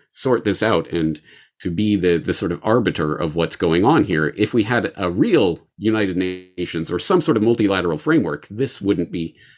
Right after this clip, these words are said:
happening. And I think that's one of the narratives that's embedded in there. So I, I take that actually as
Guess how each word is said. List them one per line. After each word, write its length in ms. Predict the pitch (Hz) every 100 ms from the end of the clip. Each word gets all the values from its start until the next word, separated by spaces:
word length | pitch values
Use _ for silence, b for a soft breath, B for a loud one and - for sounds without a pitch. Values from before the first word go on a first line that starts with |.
| b
happening. 420 | 143 143 80 - -
And 240 | 95 90 -
I 80 | 113
think 180 | 170
that's 200 | 151 151
one 160 | 120 156
of 80 | 160
the 80 | 147
narratives 320 | 156 139 120
that's 180 | 110 120
embedded 320 | 131 151 80
in 140 | 82
there. 120 | 76
So 260 | 78 123 110 B B B B -
I, 400 | 165 196 196 175 _ _ _ _
I 300 | 160 208 208 - -
take 240 | 196 196
that 320 | 117 87 78 -
actually 640 | 90 82 - 82 82 -
as 500 | 87 87 85 - -